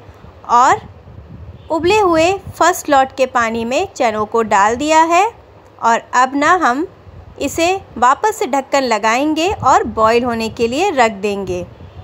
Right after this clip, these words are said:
अब ना, हमें इनमें वापस से नमक डालने की ज़रूरत नहीं है। अगर हम इसमें थोड़ा पानी डालेंगे ना, तो ही थोड़ा नमक डालिए। बस अब इसे गैस पे रख देंगे और चनों को boil करेंगे। अब ना,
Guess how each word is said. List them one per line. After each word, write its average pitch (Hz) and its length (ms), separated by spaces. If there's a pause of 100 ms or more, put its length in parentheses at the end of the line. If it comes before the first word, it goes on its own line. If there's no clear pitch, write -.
(680)
अब 285 220
ना, 339 160
हमें 302 340
इनमें 294 260
वापस 254 460
से 339 140
नमक 294 280
डालने 277 340
की 294 120
ज़रूरत 269 320
नहीं 285 360
है। 269 100
अगर 254 260
हम 277 140
इसमें 294 240
थोड़ा 254 260
पानी 233 380
डालेंगे 277 420
ना, 330 160
तो 277 200
ही 277 140
थोड़ा 247 260
नमक 214 300
डालिए। 190 440 (560)
बस 220 180
अब 214 120
इसे 214 240
गैस 214 280
पे 254 140
रख 254 140
देंगे 277 400 (560)
और 247 240 (260)
चनों 220 260
को 311 200
boil 214 300
करेंगे। 190 500 (460)
अब 349 180
ना, 311 260